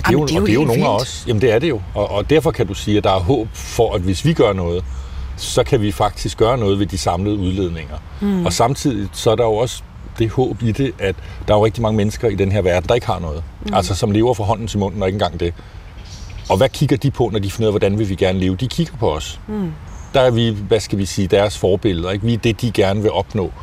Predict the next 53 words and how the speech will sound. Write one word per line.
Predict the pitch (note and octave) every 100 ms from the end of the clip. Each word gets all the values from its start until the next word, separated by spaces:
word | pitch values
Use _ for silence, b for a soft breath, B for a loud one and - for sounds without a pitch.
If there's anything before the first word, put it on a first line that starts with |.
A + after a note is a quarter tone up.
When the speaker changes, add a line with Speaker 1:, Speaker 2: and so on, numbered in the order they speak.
| B
Speaker 1:
Mm. | G3+ F3+ D#3+
Speaker 2:
Problemet | G2+ C3+ B2+ G#2+
er, |
at | G#2+
det, | A2+
vi | A2+ -
har, | A2 -
det | F#2+
kan | - F#2
man | F2+
ikke | G#2
leve | G#2+ D3
med. | B2 F2
Altså, | F2 G2
skulle | - A2+
alle | A2
leve | B2+ A2 A#2+
som | G2
os, | F#2+
så | - A#2+
skulle | - G2+
vi |
jo | F#2+
have | G#2
en |
tre-fire | G#2 G#2 A2 B2
planeters | - G2 G#2+ A2 -
ressourcer. | F#2+ A2+ A#2 B2 - B B B B B B B B - - -
Så | - -
derfor, | A#2 D3 A#2+
det | A#2 A2
vi | B2+ C#3+
ændrer | G#2 G2+
adfærd, | F#2+ - G#2
det | F#2 G#2
vil |
jo | A2+
også | G2+ G#2
være | A#2
med | G2+ G2
til | A#2
at | G#2+
gøre | G2+
en |
forskel | G2 A2 B2+ - G#2
i | -
forhold | A2+ A2 G2+
til, | - G#2+
hvad | G#2
bliver | - A2
de | -
inspireret | A2+ - G#2+ F#2+ - A2+
af? | E2